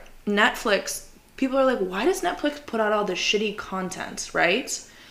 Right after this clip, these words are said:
Because they cracked the code, because in the pandemic, they had these lower budgets, and they were like, "Wait, we can bang out all these, like, crappy shows,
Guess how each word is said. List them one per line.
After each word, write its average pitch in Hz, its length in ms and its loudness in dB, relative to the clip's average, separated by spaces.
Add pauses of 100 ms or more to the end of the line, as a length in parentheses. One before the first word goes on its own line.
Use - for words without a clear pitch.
(140)
Because 240 280 0
they 220 120 2
cracked 214 460 -2
the 185 60 -6
code, 262 320 2
because 190 300 0
in 190 80 0
the 185 100 -2
pandemic, 196 600 0
they 190 100 -2
had 185 220 -4
these 180 200 2
lower 175 260 2
budgets, 202 420 -2
and 190 120 -4
they 185 40 -2
were 185 80 0
like, 175 160 -2
"Wait, 180 380 0
we 180 160 -4
can 240 240 -2
bang 185 340 -2
out 180 220 -2
all 185 160 -2
these, 190 260 -2
like, 175 240 -4
crappy 170 420 -2
shows, 190 480 2